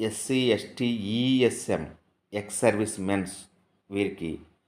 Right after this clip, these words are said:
అప్లికేషన్ ఫీజు నందు ఎగ్జంప్షన్ ఇవ్వటం జరిగింది.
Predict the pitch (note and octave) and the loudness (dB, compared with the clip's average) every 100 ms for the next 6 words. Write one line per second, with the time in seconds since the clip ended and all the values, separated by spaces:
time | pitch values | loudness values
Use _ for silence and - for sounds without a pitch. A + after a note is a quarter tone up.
0 | _ _ _ F2+ - G#2+ A2 G2+ G#2 G#2 | _ _ _ -8 -2 -2 0 -2 -4 -8
1 | F#2 F#2 E2+ D#2+ D2+ D2+ - _ _ _ | -6 -4 -4 -4 -6 -8 -18 _ _ _
2 | _ _ - F2 D#2 F#2 F2+ - F2+ E2+ | _ _ -6 -6 -2 -4 -4 -6 -6 -6
3 | E2+ E2+ D#2+ E2+ E2+ | -6 -4 -6 -10 -10